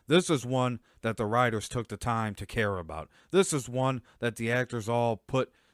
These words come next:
their differences aside and said, "We're gonna make a show, not a damn documentary about some garbage."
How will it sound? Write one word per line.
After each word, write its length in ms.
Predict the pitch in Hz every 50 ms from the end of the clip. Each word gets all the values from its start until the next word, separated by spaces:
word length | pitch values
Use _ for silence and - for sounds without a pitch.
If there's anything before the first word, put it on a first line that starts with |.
| _ -
their 140 | 120 117
differences 540 | 104 113 120 113 - 123 110 - - 107 95
aside 480 | 98 - - 117 110 110 110 107 98 98
and 80 | 92
said, 160 | - 110 101 95
"We're 120 | 120 123
gonna 180 | 113 131 120 110
make 200 | 113 110 104 -
a 60 | 92
show, 580 | - - - - 131 117 104 95 82 76 - _ _ _ _ _ _ _ _ _ _ _ _ _ _ _ _ _ _ _ _ _ _ _ _ _ _ -
not 180 | 110 113 107
a 120 | 98 87 80 - _ -
damn 380 | 120 117 110 107 104 95 85 - -
documentary 920 | 117 107 107 110 - - 104 104 107 107 104 98 92 90 87 87 87 85 _ _ _ -
about 380 | 90 90 85 98 92 92 - _ _ _ _
some 360 | - - - 127 110 95 80 - _ -
garbage." 640 | 110 110 104 98 85 76 76 73 - - - -